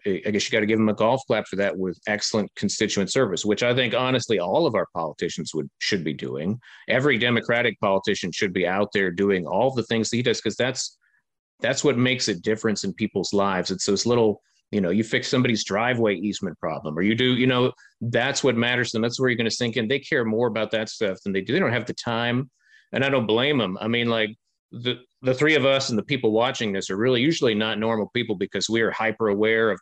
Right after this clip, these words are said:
politics and what's going on. And no, you know, normal people, quote unquote, <laughs> normal people, don't have the time or energy for that. And I get it. Like, I, I a hundred percent, I, I wish more of our colleagues understood that. I, um,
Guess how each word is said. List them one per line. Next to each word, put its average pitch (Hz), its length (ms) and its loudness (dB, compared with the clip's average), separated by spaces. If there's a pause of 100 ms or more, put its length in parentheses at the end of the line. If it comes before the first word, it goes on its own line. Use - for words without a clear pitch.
politics 104 560 -2
and 92 80 -4
what's 104 160 -2
going 101 240 0
on. 104 260 0
And 98 80 0
no, 98 220 -2 (260)
you 127 100 0
know, 113 80 2
normal 135 380 4
people, 107 540 2
quote 101 160 -2
unquote, 95 360 -2
<laughs> - 40 -14
normal 95 180 -6 (140)
people, 90 340 -2 (260)
don't 139 200 2
have 135 160 2
the 110 80 0
time 127 340 0
or 110 120 2
energy 117 420 0
for 78 160 -8
that. 85 240 -2
And 110 100 0
I 127 80 0
get 117 280 2
it. 80 100 -4 (220)
Like, 92 120 -4
I, 90 220 -2
I 87 100 -2
a 87 60 -2
hundred 113 320 0
percent, 113 420 -2 (140)
I, 101 100 0 (420)
I 110 40 2
wish 127 240 2
more 127 180 4
of 113 80 2
our 101 140 2
colleagues 123 560 0
understood 78 560 -4
that. 69 260 -4
I, 101 320 2
um, 95 400 0